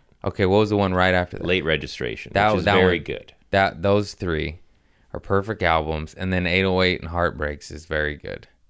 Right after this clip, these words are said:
Speaker 2: It's very different. I th-, I didn't like it because it's t-, it felt phoned in.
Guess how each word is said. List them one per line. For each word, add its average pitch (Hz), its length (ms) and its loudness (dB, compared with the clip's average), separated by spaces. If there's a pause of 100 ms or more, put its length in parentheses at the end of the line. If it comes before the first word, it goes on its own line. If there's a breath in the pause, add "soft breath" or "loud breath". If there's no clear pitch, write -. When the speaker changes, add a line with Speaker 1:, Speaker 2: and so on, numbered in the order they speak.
(140)
Speaker 2:
It's - 280 -4
very 101 260 0
different. 76 720 -10 (720)
I 92 120 4
th-, - 120 -4
I 107 200 2
didn't 110 200 -4
like 95 200 -4
it 95 120 -8
because 85 320 -8
it's - 360 -14 (300)
t-, - 100 -18 (1040 soft breath)
it 90 60 -4
felt 98 340 2
phoned 85 420 -2
in. 60 260 -6